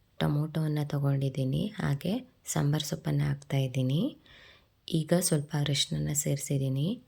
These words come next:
ಇಲ್ಲಿ ನಾನು ಮನೆಯಲ್ಲೇ ಮಾಡಿದ ಧನಿಯಾ ಪುಡಿನ ಸೇರಿಸ್ತಾ ಇದ್ದೀನಿ, ಹಾಗೆ ಖಾರದ ಪುಡಿ ಸೇರಿಸ್ಕೊಂಡೆ, ಕಡಲೆನ ತಗೊಂಡಿದ್ದೀನಿ,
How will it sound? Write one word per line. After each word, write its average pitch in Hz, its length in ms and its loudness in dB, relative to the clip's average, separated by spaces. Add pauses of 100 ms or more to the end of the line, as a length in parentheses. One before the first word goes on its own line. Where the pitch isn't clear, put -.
(120)
ಇಲ್ಲಿ 160 220 2
ನಾನು 170 260 4
ಮನೆಯಲ್ಲೇ 147 480 4
ಮಾಡಿದ 156 380 0 (960)
ಧನಿಯಾ 143 400 6
ಪುಡಿನ 151 360 0 (260)
ಸೇರಿಸ್ತಾ 151 520 0
ಇದ್ದೀನಿ, 147 340 0
ಹಾಗೆ 160 560 0
ಖಾರದ 151 640 -2
ಪುಡಿ 147 180 0
ಸೇರಿಸ್ಕೊಂಡೆ, 147 840 0 (680)
ಕಡಲೆನ 156 580 2
ತಗೊಂಡಿದ್ದೀನಿ, 147 920 2